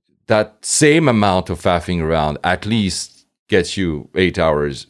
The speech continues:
when you're sat. Um, but B A was, again, similar. Nice, people were friendly,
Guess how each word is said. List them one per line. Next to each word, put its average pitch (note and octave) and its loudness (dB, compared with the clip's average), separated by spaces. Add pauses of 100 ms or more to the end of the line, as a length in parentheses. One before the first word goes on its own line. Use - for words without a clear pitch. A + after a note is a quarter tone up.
when D2+ -10
you're C#2+ -6
sat. D#2 -2 (640)
Um, E2 2
but A#2 0
B C3 4
A C#3 4
was, A2+ 0
again, A2+ 2
similar. G#2 4 (260)
Nice, F#2 0
people F2+ -4
were D#2+ 0
friendly, F2 0